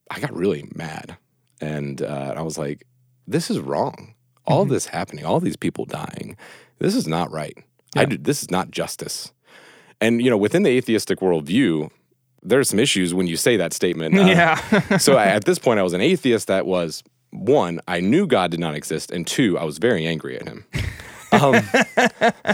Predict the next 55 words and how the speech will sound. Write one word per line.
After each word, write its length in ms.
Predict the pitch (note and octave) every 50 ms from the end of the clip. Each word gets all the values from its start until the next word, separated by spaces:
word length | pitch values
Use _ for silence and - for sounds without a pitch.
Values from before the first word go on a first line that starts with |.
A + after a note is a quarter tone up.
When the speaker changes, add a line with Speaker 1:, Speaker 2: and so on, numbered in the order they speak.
| - - - - - - -
Speaker 1:
so 260 | - G3 G3 F3 D3
Speaker 2:
Yeah. 200 | C3 D#3+ E3+ - - - - - - - -
Yeah. 300 | F#3 F3 F3 F3 F3 F3
Speaker 1:
I 120 | G#2+ B2 C3+
appealed 400 | C#3 B2 - D3 D3 D3 C3 A2
to 120 | B2 A#2+
an 80 | A2 A2
ultimate 400 | A2+ B2 B2+ - C#3+ C3 A#2+ -
sense 240 | - A2 G2+ -
of 60 | - G2+
morality, 600 | G2 E2+ D#2+ D#2+ D2+ C#2+ C#2 C#2+ D2 D#2 F2+ A2
a, 300 | - E2 D#2+ D#2+ D#2+ D#2+
a 40 | E2
natural 500 | E2+ E2+ E2+ F2 - - - F#2+ F2 E2+
moral 340 | E2+ D#2+ E2 E2 E2 D#2+ D2+
law, 220 | D2 C2+ C#2 C2+
if 100 | - -
you 100 | D2+ C#2+
will. 200 | C#2 E2 B2 D#3+ - -
Speaker 2:
Yep. 160 | D3 C#3 - - _ - -
Speaker 1:
Long 280 | C2+ F2 F#2 G2+ G2+
story 260 | - - A2 G2 F2+ F2
short, 380 | - - C#3 A#2 F#2+ F#2 - _ - F#2 -
you 80 | - G2
know, 60 | F2+
it's 120 | E2+ -
called 200 | - A#2 A2+ G2 D#2
the 40 | D2
moral 280 | D#2+ F2+ G2+ E2+ D#2
argument 360 | D#2 D#2 D#2 D2 D2 - C2+
for 80 | - -
God, 320 | D#2 F2 E2 C2+ C2+ C2+ -
for 100 | - D2+
those 200 | D2 C#2+ C#2+ C#2+
who 80 | - D2+
want 120 | C#2 B1+
to 60 | C2
Google 240 | C#2 D#2 D#2+ C#2+ C2+
this 200 | - - - -
later. 260 | - C#2 C2+ - -
Speaker 2:
Mm-hmm. 160 | - D#2 - -
Speaker 1:
Um, 280 | D#2 C#2+ C#2 D2+ - - _ -
I 80 | F2 E2+
was 120 | F2+ F2+
like, 80 | G#2 -
"Oh, 300 | - F#3 D#3 E2+ D2 - - - _ -
well, 100 | - - -
there's 200 | F#2 G2+ G2 E2+
a 60 | F#2 F2
moral 340 | E2+ G2 B2 A2 F2 D#2+ D#2+
law. 320 | F#2 C#3+ C#3 E2+ D2+ D2+ -
There, 160 | - E2+ E2+
there 360 | E2+ E2+ - - E2 F2 F2+
must 220 | F2+ F2+ F2 - -
be 220 | D#2 D2+ D2+ D#2+